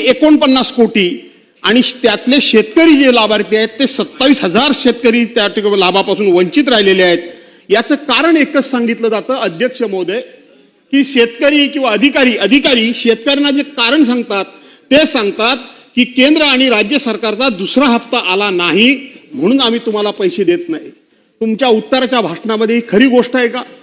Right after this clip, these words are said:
जर ही गोष्ट खरी असेल, तर खरी म्हणून कबूल करा. जर हे देणं नसेल, तर हे वितरित झालंय का आणि अधिकाऱ्यांच्या लेवललाच ते पडू नये का,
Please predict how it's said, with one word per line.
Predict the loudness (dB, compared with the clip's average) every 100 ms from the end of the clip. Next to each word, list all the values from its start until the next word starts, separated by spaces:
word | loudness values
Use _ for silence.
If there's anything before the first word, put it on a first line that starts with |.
| _ _ _ _ _ 2
जर | 4
ही | 4
गोष्ट | 2 0 0 0
खरी | 2 2
असेल, | 2 4 2 2 -8 -20 -20 _
तर | -4
खरी | 0 2
म्हणून | 4 2
कबूल | 2 2 2
करा. | 2 0 0 -4 -12 -20 -20 _ _ _ -2
जर | 2 4
हे | 4
देणं | 4 4 4 2
नसेल, | 4 4 4 4 -2 -10 -14 -2
तर |
हे | 2 4
वितरित | 2 2 2 2
झालंय | 2 2 2
का | 2
आणि | 2 2
अधिकाऱ्यांच्या | 4 4 4 4 4 2
लेवललाच | 4 2 0 0
ते | -2
पडू | 0 0
नये | 2 0
का, | -2